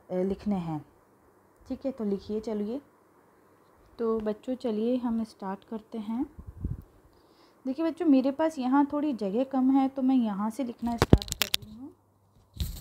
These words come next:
तो आप सभी है ना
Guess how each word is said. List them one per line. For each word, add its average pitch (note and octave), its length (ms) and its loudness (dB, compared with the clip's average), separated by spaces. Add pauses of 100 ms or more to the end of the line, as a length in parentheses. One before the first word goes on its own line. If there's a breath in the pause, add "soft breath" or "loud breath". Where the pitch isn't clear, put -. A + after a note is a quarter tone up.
(3250)
तो A3 220 -2
आप A3 260 0
सभी A#3+ 400 -2
है B3 260 0
ना B3+ 400 0